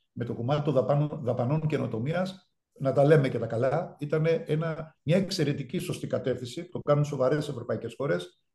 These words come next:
ο-, δηλαδή στην αναγνώριση δαπανών καινοτομίας, οι οποίες μπορούν να χρηματοδοτήσουν εσωτερικά έργα στους οργανισμούς. Εμείς αυτό το εκμεταλλευόμαστε, το αξιοποιούμε,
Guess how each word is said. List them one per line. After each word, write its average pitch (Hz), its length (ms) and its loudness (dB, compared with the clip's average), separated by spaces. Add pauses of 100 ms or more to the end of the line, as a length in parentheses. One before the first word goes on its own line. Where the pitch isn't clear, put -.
(140)
ο-, 101 140 -2
δηλαδή 123 300 0
στην 147 160 -4
αναγνώριση 127 600 0
δαπανών 120 420 0
καινοτομίας, 131 760 -2 (400)
οι - 180 -6
οποίες 131 420 0
μπορούν 131 260 0
να 170 100 0
χρηματοδοτήσουν 127 720 -2
εσωτερικά 127 720 -4
έργα 156 220 2
στους - 120 -10
οργανισμούς. 123 480 -2 (200)
Εμείς 156 240 -2
αυτό 160 200 -2
το 165 100 -2
εκμεταλλευόμαστε, 151 880 0
το 147 80 -2
αξιοποιούμε, 180 680 -2